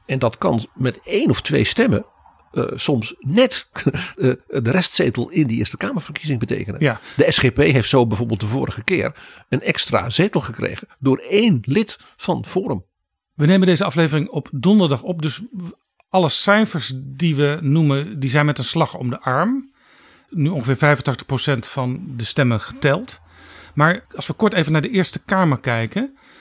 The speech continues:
Speaker 2: dan zien we daar een heel interessant verschijnsel. We zien dat de coalitie,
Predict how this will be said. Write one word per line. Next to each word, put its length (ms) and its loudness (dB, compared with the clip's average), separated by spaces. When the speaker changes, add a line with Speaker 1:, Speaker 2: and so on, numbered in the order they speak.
Speaker 2:
dan 380 -2
zien 360 -2
we 60 4
daar 160 4
een 80 4
heel 240 6
interessant 800 -2
verschijnsel. 880 -4
We 180 -4
zien 220 4
dat 340 0
de 200 -8
coalitie, 800 2